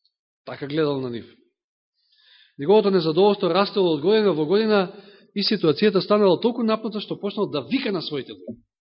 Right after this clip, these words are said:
Почнал, станал нервозен. Тој не сакал така да постапува со нив, но кога напнатоста достигнала одредена точка,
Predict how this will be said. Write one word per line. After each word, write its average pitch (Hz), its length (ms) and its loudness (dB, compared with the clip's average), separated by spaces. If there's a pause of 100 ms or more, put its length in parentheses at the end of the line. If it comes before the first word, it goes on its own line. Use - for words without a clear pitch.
(760)
Почнал, 120 400 -20
станал 151 320 -12
нервозен. 208 480 -6 (2000)
Тој 233 80 6
не 220 140 4
сакал 269 300 0
така 190 240 0
да 156 100 -2
постапува 143 460 -6
со 131 160 -8
нив, 190 260 -6
но 180 160 -2
кога 165 220 4
напнатоста 160 600 -2
достигнала 139 520 -4
одредена 131 420 -6
точка, 165 420 -6